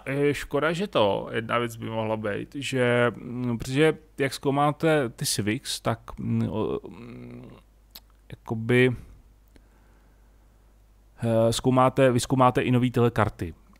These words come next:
A bylo by fajn, kdyby ty nový karty byly jakoby označený jako new, nebo prostě byly zvýrazněný nějak, aby člověk viděl, jako, "Hele, tohle jsou dvě nový karty, které ti přibyly." Já už nevím, co tam bylo za karty, co jsem tam zkoumal, takže jako na to peču. Asi tak.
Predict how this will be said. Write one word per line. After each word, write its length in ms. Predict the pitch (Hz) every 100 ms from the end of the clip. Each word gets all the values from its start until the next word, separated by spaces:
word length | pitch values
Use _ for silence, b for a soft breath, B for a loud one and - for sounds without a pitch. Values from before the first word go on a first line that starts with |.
| _
A 260 | 101 98 98
bylo 120 | 110
by 120 | 123
fajn, 580 | 117 - - 113 113 131
kdyby 360 | 131 123 117 117
ty 100 | 120
nový 180 | 117 117
karty 320 | 120 - 117
byly 640 | 113 113 113 113 110 110
jakoby 320 | 98 107 104 104
označený 560 | 98 104 - 104 98
jako 320 | 98 - 98 -
new, 480 | 101 101 101 95 98
nebo 300 | 98 98 95
prostě 280 | - -
byly 200 | 92 95
zvýrazněný 720 | 90 98 104 101 92 92 92 92
nějak, 360 | 92 95 -
aby 120 | 95
člověk 280 | 92 101 101
viděl, 360 | 98 104 107 101
jako, 300 | 95 104 101
"Hele, 200 | 131 143
tohle 220 | 123 123
jsou 300 | - 113 120
dvě 160 | 113 113
nový 160 | 110
karty, 280 | 107 107 110
které 260 | - 104 -
ti 120 | -
přibyly." 280 | - 95 98
Já 80 |
už 120 | 104 -
nevím, 200 | 101 101
co 80 | -
tam 120 | 104
bylo 120 | 107
za 120 | 107
karty, 300 | - - -
co 140 | - 107
jsem 160 | 98
tam 120 | 92
zkoumal, 400 | - - 90 - -
takže 220 | 107 110
jako 180 | - 104
na 80 | 104
to 100 | -
peču. 360 | 117 - 117 B B B B B B B
Asi 180 | - 107
tak. 160 | -